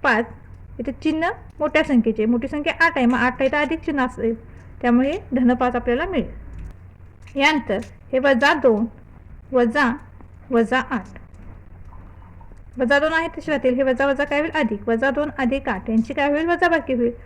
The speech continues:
आठ वजा दोन काय मिळेल आपल्याला? सहा. चिन्ह मोठ्या संख्येचे, आठला इथं धनचिन्ह आहे, त्यामुळे उत्तर सुद्धा धनसंख्या मिळेल. यानंतर शेवटची सारणी पूर्ण करूयात. काय होईल? तीन वजा वजा तीन.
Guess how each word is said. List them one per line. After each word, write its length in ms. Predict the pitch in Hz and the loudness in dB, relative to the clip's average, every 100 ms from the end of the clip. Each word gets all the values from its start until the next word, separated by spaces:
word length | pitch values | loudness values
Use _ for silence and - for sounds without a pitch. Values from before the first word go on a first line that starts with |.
| - - - - | -18 -18 -16 -2
आठ 220 | 240 254 | 0 2
वजा 180 | 277 285 | 2 2
दोन 260 | 240 285 294 | 2 0 0
काय 180 | 277 | -2
मिळेल 180 | 277 285 | 0 -2
आपल्याला? 500 | 285 285 330 466 - | -4 -4 -6 -8 -14
सहा. 340 | - 339 240 220 226 - - - - - | -4 -2 0 -2 -4 -12 -18 -20 -10 -2
चिन्ह 220 | 277 330 | 0 2
मोठ्या 260 | 381 370 | 0 0
संख्येचे, 460 | 320 247 226 220 220 - | 2 4 2 0 -4 -4
आठला 260 | 220 220 262 | -4 0 2
इथं 140 | 277 | 2
धनचिन्ह 400 | 294 339 339 294 | 0 0 -2 0
आहे, 120 | 240 226 | 2 4
त्यामुळे 280 | 233 269 427 - - | 2 2 -2 -12 -6
उत्तर 240 | 247 - 254 | -6 -4 -4
सुद्धा 220 | 247 302 | -2 0
धनसंख्या 580 | 349 277 226 226 277 349 | 2 2 2 0 0 -4
मिळेल. 440 | 254 - - - - - - - - - - 254 | -4 -6 -16 -18 -18 -16 -16 -14 -12 -12 -6 -2
यानंतर 220 | 285 330 | 0 0
शेवटची 400 | 339 311 311 359 | 2 4 4 0
सारणी 260 | 359 320 285 | 2 2 2
पूर्ण 260 | 277 233 | 2 2
करूयात. 260 | 233 214 214 - | 2 0 -4 -2
काय 160 | 277 311 | 0 2
होईल? 220 | 262 247 - - - - - - - - | 0 -2 -8 -14 -14 -14 -14 -14 -8 -2
तीन 520 | 311 330 - - 254 | -2 -2 -8 -4 0
वजा 320 | 254 254 302 - - - | 2 2 0 -2 -16 -4
वजा 300 | 240 233 240 | 0 2 2
तीन. 240 | 247 - | 0 -2